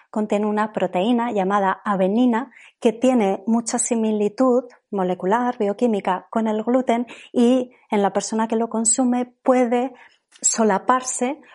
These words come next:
con el efecto que tiene el gluten y provocar síntomas similares. Así que una persona que sea muy sensible al gluten, que tenga una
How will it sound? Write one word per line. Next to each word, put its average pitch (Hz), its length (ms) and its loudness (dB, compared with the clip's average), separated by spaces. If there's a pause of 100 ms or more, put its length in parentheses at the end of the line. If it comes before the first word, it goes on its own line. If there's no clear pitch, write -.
(100)
con 214 420 0
el 208 140 -2
efecto 233 440 -4
que 214 120 -2
tiene 220 260 0
el 220 120 0
gluten 247 480 0
y 254 280 4
provocar 220 600 0
síntomas 202 580 -4
similares. 170 720 -8 (100)
Así 214 260 0
que 220 80 -4
una 208 140 -2
persona 208 320 -4
que 202 80 -8
sea 190 220 0
muy 220 280 2
sensible 196 440 -4
al 190 100 -4
gluten, 208 360 -2
que 190 100 -4
tenga 196 200 -2
una 196 220 -2